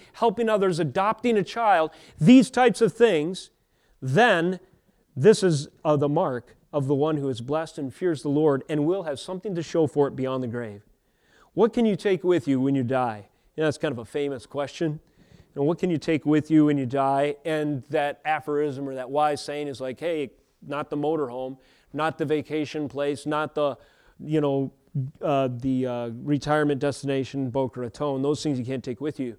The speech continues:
However, you can take souls, as we often say and remember.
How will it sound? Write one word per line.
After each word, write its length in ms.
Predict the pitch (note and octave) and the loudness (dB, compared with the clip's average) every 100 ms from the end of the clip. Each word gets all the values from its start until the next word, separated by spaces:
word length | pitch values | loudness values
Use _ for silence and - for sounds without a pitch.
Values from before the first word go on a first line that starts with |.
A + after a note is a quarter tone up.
| _ _ _ | _ _ _
However, 320 | - E3+ G3 D3 | 0 4 4 2
you 140 | C3+ | 0
can 340 | - F3 F3+ | -4 -4 -2
take 260 | - E3 C#3+ | -4 -6 -8
souls, 600 | - D3+ C#3+ G#2 G2 - _ _ _ _ | -6 -2 -2 -4 -14 -20 _ _ _ _
as 220 | C3+ C#3 C#3 | -4 -2 2
we 100 | C#3 | 4
often 360 | C3+ B2+ D3 | 2 2 -4
say 200 | - D3 | 0 0
and 100 | C#3 | 2
remember. 560 | C3 B2+ C3 B2 G#2+ | -2 -4 -6 -8 -10